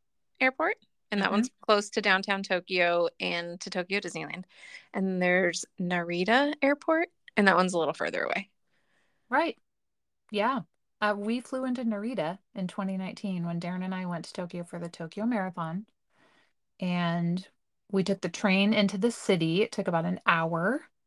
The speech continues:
Speaker 2: and it cost around twenty dollars for that train ride. Still, I believe, includes one transfer.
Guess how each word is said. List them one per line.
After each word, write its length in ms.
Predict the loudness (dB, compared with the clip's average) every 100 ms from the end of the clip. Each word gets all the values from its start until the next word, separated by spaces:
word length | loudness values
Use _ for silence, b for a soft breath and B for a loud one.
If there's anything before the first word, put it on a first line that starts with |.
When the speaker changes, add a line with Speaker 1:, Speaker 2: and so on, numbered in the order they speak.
| -6
Speaker 2:
and 380 | -2 0 0 0
it 120 | 0
cost 480 | 0 0 -2 -10 -16 -8
around 260 | -2 -2 -2
twenty 260 | 0 0
dollars 420 | 0 0 -2 -4 -4
for 120 | -2
that 180 | -2 -2
train 240 | -4 0
ride. 220 | 0 0 -6 _
Still, 520 | -2 4 6 4 -2 -4
I 100 | -2
believe, 380 | 0 0 0 -2
includes 380 | -2 -2 -4 0
one 220 | 2 2
transfer. 720 | 4 4 4 4 4 4 2